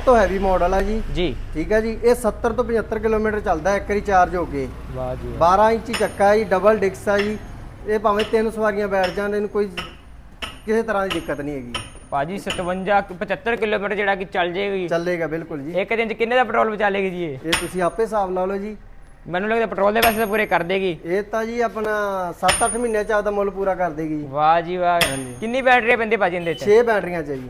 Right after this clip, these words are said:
Speaker 2: ਛੇ ਬੈਟਰੀ
Speaker 1: ਛੇ
Speaker 2: ਪੈਂਦੀ।
Speaker 1: ਬੈਟਰੀ 'ਚ।
Speaker 2: ਤੇ ਗਾਰੰਟੀ ਵਾਰੰਟੀ ਹੈ ਕੋਈ ਇਹਦੀ?
Speaker 1: ਨਹੀਂ ਜੀ, ਸਾਲ ਦੀ ਪੂਰੀ ਵਾਰੰਟੀ ਹੈਗੀ ਜੀ ਆਪਣੀ।
Speaker 2: ਸਾਲ ਦੀ ਪੂਰੀ ਵਾਰੰਟੀ ਹੈ
Speaker 1: ਹਾਂਜੀ,
Speaker 2: ਜੀ।
Speaker 1: ਸਾਲ ਦੀ
Speaker 2: ਵਾਹ
Speaker 1: ਪੂਰੀ।
Speaker 2: ਜੀ ਵਾਹ।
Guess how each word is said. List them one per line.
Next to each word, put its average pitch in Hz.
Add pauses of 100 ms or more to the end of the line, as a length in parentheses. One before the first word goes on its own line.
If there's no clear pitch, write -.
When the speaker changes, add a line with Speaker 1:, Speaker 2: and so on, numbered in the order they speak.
Speaker 2:
ਛੇ 214
ਬੈਟਰੀ 214
Speaker 1:
ਛੇ 202
Speaker 2:
ਪੈਂਦੀ। 190
Speaker 1:
ਬੈਟਰੀ 143
'ਚ। -
Speaker 2:
ਤੇ 226
ਗਾਰੰਟੀ 202
ਵਾਰੰਟੀ 240
ਹੈ 262
ਕੋਈ 277
ਇਹਦੀ? 247 (100)
Speaker 1:
ਨਹੀਂ 170
ਜੀ, 208
ਸਾਲ 185
ਦੀ 208
ਪੂਰੀ 202
ਵਾਰੰਟੀ 190
ਹੈਗੀ 147
ਜੀ 190
ਆਪਣੀ। 185
Speaker 2:
ਸਾਲ 185
ਦੀ 220
ਪੂਰੀ 220
ਵਾਰੰਟੀ 247
ਹੈ 226
Speaker 1:
ਹਾਂਜੀ, 190
Speaker 2:
ਜੀ। 147
Speaker 1:
ਸਾਲ 143
ਦੀ 135
Speaker 2:
ਵਾਹ 156
Speaker 1:
ਪੂਰੀ। 165
Speaker 2:
ਜੀ 165
ਵਾਹ। 160